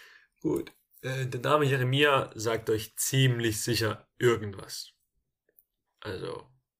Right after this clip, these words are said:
und wenn nicht, dann lest mehr die Bibel <laughs> und hört mehr Predigen und uns T B S-Lehrern zu. Jeremia war ein Prophet,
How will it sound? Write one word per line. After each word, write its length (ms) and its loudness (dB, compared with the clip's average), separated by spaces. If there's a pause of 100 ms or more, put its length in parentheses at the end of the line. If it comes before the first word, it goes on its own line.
und 160 -6
wenn 120 0
nicht, 360 0
dann 500 -8 (260)
lest 240 2
mehr 100 6
die 80 6
Bibel 360 -2 (340)
<laughs> 320 -8
und 300 0 (140)
hört 220 0
mehr 440 4 (200)
Predigen 440 0
und 200 -4
uns 340 -6
T 140 -2
B 120 -2 (260)
S-Lehrern 560 0
zu. 320 -4 (920)
Jeremia 460 8
war 120 8
ein 180 -4
Prophet, 560 -6